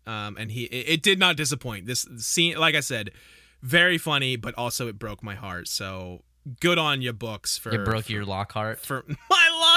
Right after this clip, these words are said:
Speaker 1: Lockhart. Well done.
Speaker 2: <laughs>
Speaker 1: Uh,
Speaker 2: Well
Speaker 1: s-
Speaker 2: done.
Speaker 1: <laughs> Well done. You want an autographed, signed photos? <laughs> Did I hear someone say signed photos? Uh, Neville is there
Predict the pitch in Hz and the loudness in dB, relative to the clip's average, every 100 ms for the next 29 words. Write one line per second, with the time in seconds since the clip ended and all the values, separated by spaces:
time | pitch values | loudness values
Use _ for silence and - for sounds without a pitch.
0 | 339 330 151 185 214 117 120 - - 180 | 4 -4 -6 -8 -8 -8 -10 -12 -14 -12
1 | - - - 605 659 762 170 170 175 170 | -12 -4 -6 -6 -12 0 4 6 6 6
2 | 170 - - - _ 254 247 139 202 285 | 4 0 -10 -20 _ -10 -8 0 2 6
3 | 127 151 113 92 - 185 139 131 160 330 | 6 6 2 -6 -4 -2 -2 4 6 6
4 | 392 135 147 165 - 113 - - 98 190 | 4 2 2 0 -8 -12 -14 -10 -4 -2
5 | - 156 190 160 220 294 - - - 127 | 2 2 2 4 4 4 4 4 4 4
6 | 143 151 147 147 156 165 180 202 277 381 | 4 4 0 4 4 4 4 4 2 2
7 | - - - - - 440 - - - 131 | 4 4 2 -10 -10 -8 -8 -8 -2 0
8 | 123 143 135 151 151 156 160 165 160 139 | 2 4 4 2 4 2 2 2 0 4
9 | 165 175 - 151 156 175 185 170 165 190 | 4 4 2 2 4 2 0 0 2 2
10 | 190 202 240 302 320 - - - - - | 2 0 0 -2 -4 -4 -12 -12 -10 -8
11 | - - - - _ - 175 175 170 175 | -8 -6 -8 -10 _ 2 4 6 4 2
12 | 170 - 180 233 277 226 180 139 117 98 | 0 -2 2 6 6 6 0 0 -2 -4
13 | - | -6